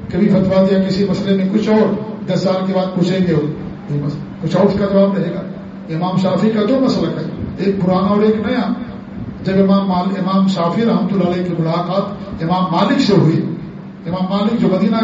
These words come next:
کے امام تھے، جب ان سے ملاقات ہوئی تو انہوں نے سارے پرانے فتووں سے رجوع کر لیا، اور یہ باقاعدہ ان کا دو مسلک بن گیا، پرانا فتویٰ، ایک نیا فتویٰ، کیونکہ جب وہ کوفہ کے اندر تھے تو ان کے پاس حدیثیں زیادہ نہیں تھیں۔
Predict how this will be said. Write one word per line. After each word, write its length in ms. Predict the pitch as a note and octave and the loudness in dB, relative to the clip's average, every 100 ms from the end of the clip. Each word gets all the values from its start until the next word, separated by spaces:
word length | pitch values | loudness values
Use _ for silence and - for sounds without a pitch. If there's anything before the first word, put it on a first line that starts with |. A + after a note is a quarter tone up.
| G#3+ | 0
کے 60 | |
امام 260 | G3 F3+ E3 - | 0 0 0 -2
تھے، 80 | - - - - | -4 -4 -6 -4
جب 60 | E3+ | 2
ان 100 | G3 | 4
سے 140 | - C4 | 4 4
ملاقات 480 | G#3 F#3+ D#3 D3 | 4 4 0 -2
ہوئی 160 | C#3+ G3+ - - - - | 0 0 0 -4 -6 0
تو 80 | G#3 | 2
انہوں 340 | G#3 G3 - B3 | 4 4 4 2
نے 80 | |
سارے 280 | - F#3+ G#3 C#4 | 0 0 -2 -2
پرانے 300 | A#3 A3 A3 | 0 0 0
فتووں 280 | F#3+ F#3+ F3 F3 | 0 0 0 0
سے 180 | G#3 B3+ - - | 0 -2 -4 -4
رجوع 300 | G3 G#3+ C#4 A#3 | 2 4 4 2
کر 80 | |
لیا، 180 | F#3 E3+ - - - - - - | 0 -2 -4 -8 -12 -14 -14 -6
اور 120 | E3+ G3 | 0 2
یہ 100 | A#3 | 4
باقاعدہ 580 | G3 F#3+ G3+ A#3+ A#3 | 4 2 2 2 2
ان 60 | A#3 | 2
کا 60 | B3 A3+ | 0 2
دو 60 | B3+ | 2
مسلک 420 | B3 G3+ G3 F#3 | 2 2 0 0
بن 120 | E3+ | -2
گیا، 160 | F#3+ F#3+ | -2 0
پرانا 340 | F#3 F#3+ A#3 | 2 2 2
فتویٰ، 240 | A#3+ - A3 | 2 2 2
ایک 100 | A3 | 2
نیا 200 | B3+ G#3+ | 2 0
فتویٰ، 340 | F#3+ E3+ D#3 - - - - - - - - - | 0 0 -2 -6 -10 -14 -14 -14 -14 -14 -8 2
کیونکہ 320 | G3 F#3+ A#3+ | 4 4 4
جب 80 | G#3+ | 4
وہ 260 | G#3+ G#3 | 4 4
کوفہ 340 | G3+ - B3+ A#3+ | 4 4 2 0
کے 60 | |
اندر 200 | G3 F#3 | 0 0
تھے 200 | D#3 G3+ | 0 0
تو 100 | G#3 | 0
ان 60 | F#3+ | 0
کے 80 | G#3 | -2
پاس 260 | G#3+ G#3 | -2 -4
حدیثیں 320 | E3+ G3 A3+ A#3+ | -2 0 2 2
زیادہ 320 | F#3 E3+ D3+ | 2 0 -2
نہیں 120 | C#3 | -4
تھیں۔ 180 | C#3+ | -4